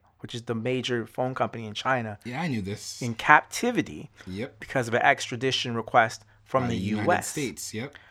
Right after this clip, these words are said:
Speaker 1: for a U N violation, not a U S violation, a U N violation in terms of dealing with a country that they're not supposed to be dealing with. What if China decided to hold those N B A players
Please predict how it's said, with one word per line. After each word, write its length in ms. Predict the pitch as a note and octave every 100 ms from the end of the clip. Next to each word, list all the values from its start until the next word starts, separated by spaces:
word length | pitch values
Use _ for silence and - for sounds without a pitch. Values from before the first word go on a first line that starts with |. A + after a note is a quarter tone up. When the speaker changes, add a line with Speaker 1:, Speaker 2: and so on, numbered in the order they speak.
| - _
Speaker 1:
for 360 | - C#3+ C3 A#2+
a 60 |
U 260 | A#2 D3+ D3+
N 300 | C3+ E3+ G3+
violation, 600 | C#3 G#2 F#2 F2+ - A2
not 200 | A2+ D3+
a 40 | B2+
U 140 | A#2+
S 120 | B2
violation, 440 | A2 F#2 G2+ - G2
a 20 |
U 220 | A#2 C#3+
N 120 | D#3+
violation 580 | C3 G#2 F#2+ E2 - G#2+
in 40 | G#2
terms 220 | A2 G#2
of 80 | G2
dealing 280 | A2+ G#2+ G2+
with 180 | F#2+
a 40 | G2
country 360 | - G2+ -
that 100 | G2
they're 100 | F#2+
not 120 | G#2 -
supposed 100 | -
to 40 |
be 60 | G2
dealing 280 | B2+ G#3+
with. 120 | G2+ - _ _ - - - _ _ _ _ _ _ _ _ -
What 320 | C#3+ D#4 B4+ - _ _
if 240 | A#3 F#3+ - - - - _ _ _ _ _ _ - -
China 440 | - - D#3 D#3+ C3
decided 400 | B2 C3 A#2 -
to 60 |
hold 380 | - - F3+ F#3+
those 180 | C3 A2+
N 180 | G#2+ G2
B 100 | F#2+
A 60 |
players 540 | - G2+ F2+ F2 -